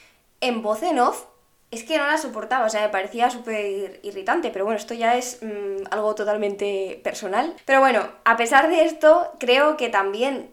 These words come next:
mm, por lo que te hace repudiarla más que al resto, es porque es un personaje muy contradictorio en sí, ¿no? En términos de guión,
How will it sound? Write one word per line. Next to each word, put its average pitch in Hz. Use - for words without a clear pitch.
mm, 214
por 214
lo 226
que 208
te 208
hace 269
repudiarla 214
más 269
que 254
al 208
resto, 247
es 220
porque 247
es 240
un 277
personaje 254
muy 262
contradictorio 208
en 190
sí, 220
¿no? 202
En 262
términos 233
de 202
guión, 180